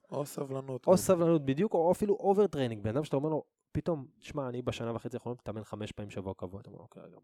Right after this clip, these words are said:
Speaker 2: בוא שנייה נעצור. אולי צריך לתת לגוף קצת deload כזה,
Speaker 1: זה
Speaker 2: קצת
Speaker 1: למשל
Speaker 2: לתת לו
Speaker 1: גם עברתי.
Speaker 2: לנוח", ואז בום, כאילו, ל-, מחדש את זה.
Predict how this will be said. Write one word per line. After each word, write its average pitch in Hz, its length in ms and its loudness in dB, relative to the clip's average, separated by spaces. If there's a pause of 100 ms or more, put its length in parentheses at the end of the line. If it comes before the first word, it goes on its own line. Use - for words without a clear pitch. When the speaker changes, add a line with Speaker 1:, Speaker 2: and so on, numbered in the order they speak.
(100)
Speaker 2:
בוא 107 200 -14
שנייה 95 240 -14
נעצור. 110 580 -6 (760)
אולי 123 420 -2
צריך 131 720 -4 (580)
לתת 113 300 -6
לגוף 120 440 0
קצת - 460 -6 (360)
deload 107 400 -2
כזה, 98 460 -6
Speaker 1:
זה 107 180 -4
Speaker 2:
קצת 131 80 0
Speaker 1:
למשל 131 260 -4
Speaker 2:
לתת 120 120 -2
לו 117 60 0
Speaker 1:
גם 120 120 0
עברתי. 104 280 -2
Speaker 2:
לנוח", 165 540 -2
ואז 113 280 2
בום, 143 480 6
כאילו, 139 320 2
ל-, 127 220 2
מחדש 123 480 -2
את 104 80 -4
זה. 95 100 -12